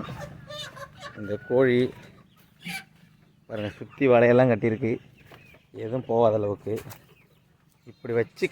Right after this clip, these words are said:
கட்டியுமே பாருங்க, கோழிக்கு அங்க புண்ணு வர்றது, இங்க போறது, போட்டு பல பிரச்சனைகள் வருது. இரநூறு கோழி குஞ்சு வாங்கினதுங்க. இரநூறுல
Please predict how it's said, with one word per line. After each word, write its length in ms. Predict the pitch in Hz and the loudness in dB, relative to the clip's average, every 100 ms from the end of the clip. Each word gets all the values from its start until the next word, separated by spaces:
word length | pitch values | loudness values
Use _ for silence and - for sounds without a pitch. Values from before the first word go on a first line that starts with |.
| 131 | 2
கட்டியுமே 600 | 120 - 175 131 117 123 127 127 - - _ _ _ _ _ _ | 0 2 4 4 4 4 2 -2 -16 -20 _ _ _ _ _ _
பாருங்க, 280 | 117 113 113 113 - | -6 -4 -6 -8 -6
கோழிக்கு 420 | 113 113 120 120 127 123 - _ _ _ _ _ _ 104 | -4 -4 -2 -2 -2 -8 -20 _ _ _ _ _ _ -8
அங்க 200 | 104 101 | -8 -4
புண்ணு 220 | 120 123 123 | 0 4 4
வர்றது, 260 | 123 127 | 4 2
இங்க 140 | 127 123 120 | 4 4 4
போறது, 220 | 123 131 - - - _ - - - - - | 2 2 -2 -18 -20 _ -20 -20 -20 -20 -20
போட்டு 280 | - 110 - 120 | -8 -6 0 2
பல 160 | 113 117 | 4 2
பிரச்சனைகள் 380 | 117 131 120 110 | 2 4 4 2
வருது. 220 | 104 110 - - - _ _ _ _ - 120 | 0 -4 -8 -18 -20 _ _ _ _ -2 4
இரநூறு 360 | 147 196 196 135 139 | 6 6 6 6 8
கோழி 120 | 185 | 8
குஞ்சு 200 | 165 131 | 8 8
வாங்கினதுங்க. 340 | 120 113 110 - - - - - - - - - - 113 | 8 6 4 0 -4 -4 -2 2 2 2 -2 -4 -4 4
இரநூறுல 540 | 127 143 160 143 135 | 6 6 6 6 6